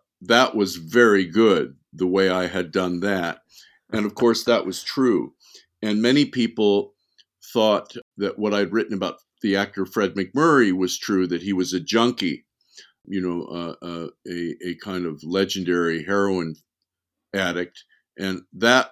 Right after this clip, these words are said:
was invented. So the, the idea of, uh, you know, his mantra, Roger Orr's mantra throughout the book is, "All is illusion." And I really do feel that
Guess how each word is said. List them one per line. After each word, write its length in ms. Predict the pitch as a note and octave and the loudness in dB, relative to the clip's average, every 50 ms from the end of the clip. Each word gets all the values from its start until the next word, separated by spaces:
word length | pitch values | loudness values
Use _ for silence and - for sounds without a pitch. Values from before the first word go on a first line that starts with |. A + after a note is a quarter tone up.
| _ - | _ -6
was 340 | G#2 G#2 G#2 F#2+ - - - | -4 -2 -2 -2 -4 -6 -6
invented. 640 | - G#2+ F#2+ F2 A2+ C3 C#3+ D3 C3+ - F2+ C2 - - _ _ - - _ _ _ | -6 -6 -4 -2 0 0 0 0 -2 -4 -6 -8 -8 -12 _ _ -20 -20 _ _ _
So 480 | - - - C#3 A#2+ A#2 A#2 G2+ - - | -10 0 4 6 6 6 6 4 0 -2
the, 280 | A2+ B2+ C3+ B2+ - - | 2 2 2 2 0 0
the 160 | G#2+ B2+ B2+ | 0 2 2
idea 520 | A#2+ A#2 A#2 A#2 A2 G#2 C3+ D3 D#3+ D#3 C#3 B2 - - | 4 4 2 2 0 2 2 2 2 4 2 2 0 -2
of, 480 | - G#2 G#2 G2+ G2+ G2 G2 F#2+ - - - - | -4 -4 -2 0 0 0 -2 -2 -6 -12 -14 -10
uh, 160 | G#2 G#2 - | -10 -10 -6
you 160 | - B2 A2+ | -2 0 0
know, 120 | G#2+ G#2 G#2 | 0 0 0
his 260 | G#2+ C3+ C#3+ A#2+ G2+ | 0 0 0 0 -2
mantra, 640 | A2 A2+ A#2 B2+ C#3 D#3+ E3 - - - F2 C#2+ C#2 | -2 0 0 0 0 0 -2 -6 -6 -6 -6 -6 -4
Roger 500 | C#2+ D#2 G2 G2+ F#2 F2 - - F#2+ - | -4 -2 -2 -2 -2 -2 -4 -6 -8 -6
Orr's 380 | - F#2 F#2+ F#2 F2+ F2 - | -6 -4 -4 -2 -4 -4 -6
mantra 460 | - F#2 G2 G2 G#2 A2 - - E2+ D#2+ | -6 -4 -4 -4 -4 -6 -6 -6 -8 -6
throughout 340 | - - G2 F#2+ F2 - | -4 -4 -4 -4 -4 -4
the 60 | G2+ F2+ | -8 -6
book 260 | E2 A2 A#2+ A#2+ - | -4 -4 -6 -4 -4
is, 180 | F#2 E2+ - - - | -6 -6 -8 -8 -6
"All 340 | G#2 G2 G2+ G#2 G#2 F#2+ - - | -2 -2 0 0 -2 -2 -4 -4
is 300 | G2+ G2+ F#2+ F#2 - - | -4 -4 -4 -4 -8 -8
illusion." 680 | - F#2+ F2+ F#2 G#2+ B2 C3+ C3+ - - E2 C#2 A#1+ - _ _ _ - - - - - - _ _ - | -6 -6 -4 -2 0 0 0 0 0 -4 -8 -10 -12 -14 _ _ _ -20 -20 -20 -20 -20 -20 _ _ -6
And 140 | C#3 A#2+ B2 | -4 -2 -2
I 80 | A2 | -2
really 360 | C#3+ C3 C#3 D#3+ F#3 A3+ F#3 C3 | -2 -2 -4 -4 -6 -6 -6 -6
do 200 | G#2 A#2 B2 B2+ | -4 -2 -2 -2
feel 400 | B2 - - C3+ B2+ B2+ B2 A2+ | -2 -4 -2 0 2 2 2 2
that 220 | F#2+ F#2+ F2+ - | 0 -2 -2 -4